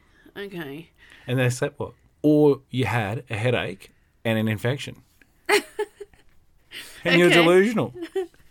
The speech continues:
Speaker 1: Well, it wasn't just one person finding the cupboards. It was, like, we would, like, each find them
Speaker 2: Yeah,
Speaker 1: and be like,
Speaker 2: yeah,
Speaker 1: "What
Speaker 2: yeah.
Speaker 1: the hell?"
Speaker 2: No, and, like, I'm,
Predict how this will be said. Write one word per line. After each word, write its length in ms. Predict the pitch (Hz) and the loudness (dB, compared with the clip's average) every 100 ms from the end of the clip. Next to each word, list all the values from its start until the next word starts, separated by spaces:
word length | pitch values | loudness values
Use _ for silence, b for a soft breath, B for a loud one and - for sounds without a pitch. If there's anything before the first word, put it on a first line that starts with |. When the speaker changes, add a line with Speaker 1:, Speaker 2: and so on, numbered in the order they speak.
| _ B B B B | _ B B B B
Speaker 1:
Well, 300 | 302 277 262 | 6 6 6
it 40 | 285 | 4
wasn't 320 | 302 302 294 | 4 4 -2
just 120 | 277 | -6
one 220 | 240 202 | -4 -4
person 340 | 196 190 185 180 | -2 -4 -4 -10
finding 340 | 170 151 143 | -6 -6 -8
the 60 | 139 | -10
cupboards. 360 | - 127 139 | -8 -8 -8
It 100 | 165 | -8
was, 180 | 180 180 | -8 -6
like, 280 | 190 170 151 | -4 -4 -4
we 160 | 185 180 | -8 -6
would, 200 | 185 180 _ | -8 -10 _
like, 340 | 190 180 170 - | -6 -4 -4 -8
each 300 | 175 185 - | -16 -12 -12
find 320 | - 185 175 | -4 -4 -2
them 80 | 156 | 4
Speaker 2:
Yeah, 120 | 185 151 | 6 6
Speaker 1:
and 80 | |
be 60 | 104 | 4
like, 220 | 165 165 | -2 -4
Speaker 2:
yeah, 40 | 170 | -6
Speaker 1:
"What 180 | 175 170 | -6 -6
Speaker 2:
yeah. 80 | - | -8
Speaker 1:
the 100 | 165 | -6
hell?" 260 | 170 151 | -4 0
Speaker 2:
No, 100 | 160 | 4
and, 200 | 151 170 | 6 6
like, 180 | 202 190 | 4 6
I'm, 300 | 214 185 143 | 4 4 0